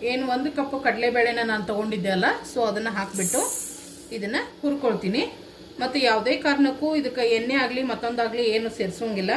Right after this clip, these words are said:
ಎಲ್ಲನೂ ಕೂಡ ನಾವು ಅನಾದನ್ನ ಹುರಿಬೇಕಾಗ್ತೈತಿ.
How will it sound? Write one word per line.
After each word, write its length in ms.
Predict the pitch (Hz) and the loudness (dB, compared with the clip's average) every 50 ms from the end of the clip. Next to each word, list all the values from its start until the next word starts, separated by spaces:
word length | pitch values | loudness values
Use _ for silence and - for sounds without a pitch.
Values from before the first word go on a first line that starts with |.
| - - - - - - - - - | 0 -2 -6 -12 -16 -18 -16 -6 -2
ಎಲ್ಲನೂ 460 | 202 208 214 226 233 262 277 285 277 277 | 0 2 2 4 4 6 6 6 6 6
ಕೂಡ 180 | 269 233 226 240 233 | 4 4 4 4 2
ನಾವು 200 | 226 220 220 220 | 0 -2 -2 -2
ಅನಾದನ್ನ 380 | 202 196 202 208 214 220 214 254 381 453 - | 0 0 -2 -2 -2 -2 0 -2 -2 -2 -2
ಹುರಿಬೇಕಾಗ್ತೈತಿ. 960 | - 240 214 208 208 208 196 - 202 180 - - 190 175 - 285 381 453 - | -2 0 0 2 2 0 -2 -2 -2 -4 -4 -4 -6 -4 -2 -2 -2 -2 -4